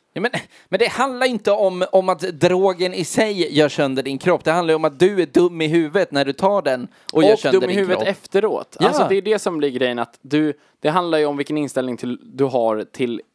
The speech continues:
Speaker 2: hela upplevelsen.
Speaker 1: Ja.
Speaker 2: Alltså, för är du en person som så här: "Ja, jag är intresserad av det här, men jag fattar att det här är en grej jag borde i sådana fall testa max en gång."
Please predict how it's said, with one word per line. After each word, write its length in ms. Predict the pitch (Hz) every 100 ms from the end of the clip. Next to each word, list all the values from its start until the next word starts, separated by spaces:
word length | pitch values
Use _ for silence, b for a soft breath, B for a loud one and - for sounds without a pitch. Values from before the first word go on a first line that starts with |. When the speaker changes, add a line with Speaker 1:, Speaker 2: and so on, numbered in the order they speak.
| _ -
Speaker 2:
hela 200 | 131 -
upplevelsen. 840 | 160 - 170 151 - - - 120 _ -
Speaker 1:
Ja. 220 | 131 127 - _ -
Speaker 2:
Alltså, 460 | 147 165 147 135 -
för 340 | 165 151 131 _ _ _ _ _ _ -
är 180 | 190 240
du 120 | 214
en 120 | 160
person 400 | 151 - 127 117
som 160 | 139 123
så 80 |
här: 80 | 117
"Ja, 180 | - 180
jag 80 | 170
är 40 |
intresserad 420 | 160 151 160 131
av 80 | 127
det 60 | 120
här, 120 | 131
men 120 | 123
jag 100 | 117
fattar 420 | - - - 180
att 100 | 147
det 60 | 123
här 120 | 120
är 40 | 113
en 80 |
grej 120 | 113 110
jag 100 | 107
borde 340 | 113 113 -
i 40 |
sådana 240 | 120 131 113
fall 120 | 113
testa 300 | - 110 113
max 280 | 104 101 -
en 220 | 104 107
gång." 340 | 127 - 117